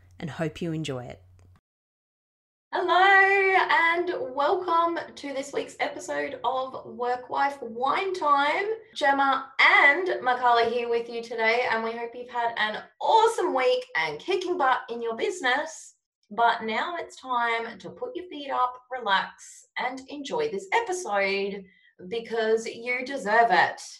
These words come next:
Speaker 2: Now, today we're speaking about Clifton Strengths, your zone of genius, and how discovering them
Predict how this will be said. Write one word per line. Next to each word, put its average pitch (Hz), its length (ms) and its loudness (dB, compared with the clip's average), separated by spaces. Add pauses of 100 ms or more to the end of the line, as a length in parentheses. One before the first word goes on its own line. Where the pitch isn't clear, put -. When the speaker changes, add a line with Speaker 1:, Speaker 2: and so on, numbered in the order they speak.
(1000)
Speaker 2:
Now, 226 320 4
today 233 800 0 (100)
we're 220 160 2
speaking 233 420 -8
about 190 400 2
Clifton 349 440 -8
Strengths, - 800 -6
your 165 280 -4
zone 170 400 -6
of 190 220 -8
genius, 220 880 -10
and 185 140 -6
how 185 260 -2
discovering 202 960 -6
them 139 360 -6